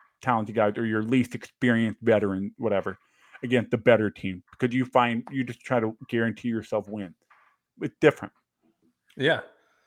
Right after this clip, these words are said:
Speaker 1: But it's fun. It's, it's super fun baseball, different. I, I recommend you t-, sitting down and watching a couple of these games. Um, I know there's a lot of Americans playing for a lot of these teams, but there's plenty of teams that are playing with guys from their own country.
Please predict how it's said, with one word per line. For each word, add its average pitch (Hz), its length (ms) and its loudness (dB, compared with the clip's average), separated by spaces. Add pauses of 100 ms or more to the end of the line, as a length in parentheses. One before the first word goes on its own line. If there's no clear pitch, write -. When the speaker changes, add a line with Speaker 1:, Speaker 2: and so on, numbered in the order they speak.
Speaker 1:
But 151 100 4
it's 143 100 -2
fun. 117 300 8
It's, 127 220 -4
it's 139 200 -6
super 160 340 4
fun 131 280 2
baseball, 117 420 4 (120)
different. 123 400 2 (160)
I, 120 160 6
I 120 180 2 (240)
recommend 120 560 4
you 113 240 -2 (180)
t-, - 220 -6
sitting 123 340 2
down 110 240 2
and 110 120 -4
watching 107 260 0
a 107 40 -8
couple 113 180 -4
of 110 80 -4
these 110 160 -6
games. 107 400 0 (500)
Um, 107 220 -2
I 123 80 -4
know 117 220 4
there's 127 160 2
a 117 40 0
lot 107 320 4
of 107 80 -2
Americans 104 640 -2
playing 107 220 -8
for 110 140 -8
a 104 60 -6
lot 101 140 -2
of 101 80 -6
these 104 220 -10
teams, 107 340 -6
but 101 160 -4 (380)
there's 127 140 0 (100)
plenty 127 360 2
of 120 120 0
teams 117 260 -4
that 110 140 0
are 101 40 0
playing 113 280 -8
with 104 140 -10
guys 98 280 -2
from 110 160 -8
their 107 160 -8
own 107 180 -6
country. 101 440 -10